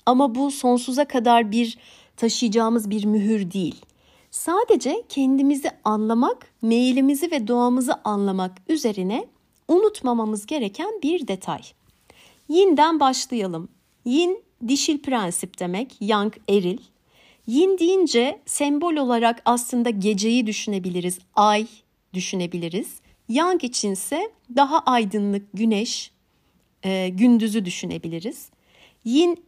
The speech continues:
edilgendir, içe dönüktür, sakin, durağan, yataydır. Yang etken, dışa dönük, hareketli ve dikeydir. Duygularımız,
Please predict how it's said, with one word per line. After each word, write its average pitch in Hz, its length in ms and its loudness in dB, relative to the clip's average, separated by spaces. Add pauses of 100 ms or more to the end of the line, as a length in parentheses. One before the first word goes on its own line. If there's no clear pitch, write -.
edilgendir, 254 1000 2 (440)
içe 247 360 0
dönüktür, 202 680 -2 (120)
sakin, 226 880 -2 (120)
durağan, 208 560 0 (240)
yataydır. 247 880 2 (680)
Yang 302 380 2 (300)
etken, 269 680 2 (120)
dışa 247 360 -2
dönük, 269 460 2
hareketli 240 640 -2
ve 294 160 -2
dikeydir. 214 680 -4 (800)
Duygularımız, 302 920 2